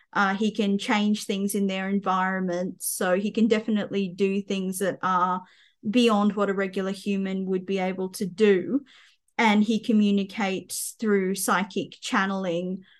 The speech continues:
rather than through any other sorts of means. So yeah, there, there's something there that has resonance,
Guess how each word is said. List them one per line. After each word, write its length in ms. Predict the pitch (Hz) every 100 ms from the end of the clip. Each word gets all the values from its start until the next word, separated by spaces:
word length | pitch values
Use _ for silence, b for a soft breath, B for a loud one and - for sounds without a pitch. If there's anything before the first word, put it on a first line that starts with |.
| b
rather 400 | 208 208 185 190
than 300 | 185 185 185
through 420 | 190 196 185 175 -
any 220 | 208 190
other 200 | 175 190
sorts 500 | 190 - 185 - -
of 140 | 185
means. 560 | 202 185 156 127 - -
So 140 | -
yeah, 260 | 202 190 165
there, 200 | - 226
there's 260 | 226 277 277
something 380 | 311 262 233
there 260 | 208 202 196
that 240 | 196 -
has 640 | - - 196 190 190 196 - b b b b b
resonance, 1160 | 214 247 247 247 254 220 196 - - - -